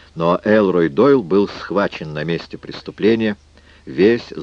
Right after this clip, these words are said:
залитый кровью своих жертв. Когда врачи вывели Айвена из шокового состояния,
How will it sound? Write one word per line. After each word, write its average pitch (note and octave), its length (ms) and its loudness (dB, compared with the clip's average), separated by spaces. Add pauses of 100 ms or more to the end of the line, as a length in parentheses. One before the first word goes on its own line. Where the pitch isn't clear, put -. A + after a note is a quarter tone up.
(100)
залитый F#2+ 520 -4
кровью D#2+ 440 -4
своих C#2+ 480 -8
жертв. - 400 -10 (1040)
Когда E2+ 320 0
врачи A2 360 0
вывели A2+ 420 4 (100)
Айвена F#2 560 0 (420)
из F2 140 -2
шокового F2+ 640 0
состояния, F2 800 -2